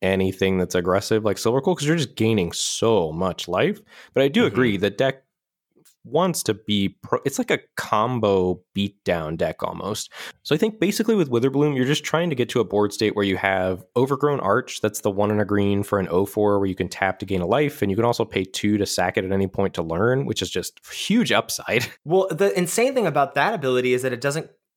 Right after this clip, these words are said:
Speaker 2: cause it to tap. And so as long as your opponent has two mana,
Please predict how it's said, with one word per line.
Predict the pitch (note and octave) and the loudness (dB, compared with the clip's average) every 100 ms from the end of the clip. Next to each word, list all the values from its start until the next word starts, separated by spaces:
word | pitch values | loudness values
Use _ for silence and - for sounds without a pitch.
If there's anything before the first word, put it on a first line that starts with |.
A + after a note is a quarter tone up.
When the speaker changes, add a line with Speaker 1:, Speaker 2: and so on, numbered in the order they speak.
| - | -10
Speaker 2:
cause | - C3+ D3 | -2 -2 -2
it | |
to | - | -14
tap. | - - G2 G#3+ - _ - - | -12 -6 -4 -4 -10 _ -20 -10
And | D#3 | -8
so | - F3 E3 E3 | 0 2 2 -2
as | D#3 | -2
long | D3+ G#3 C#4+ | 2 2 2
as | D4 | 2
your | |
opponent | F4 - E3+ A3 - | 0 2 0 0 -4
has | C3+ D3 C#3+ | -2 0 0
two | - C#3+ | -4 -2
mana, | A#2 A#2+ D#3+ G3 | 0 0 -2 -4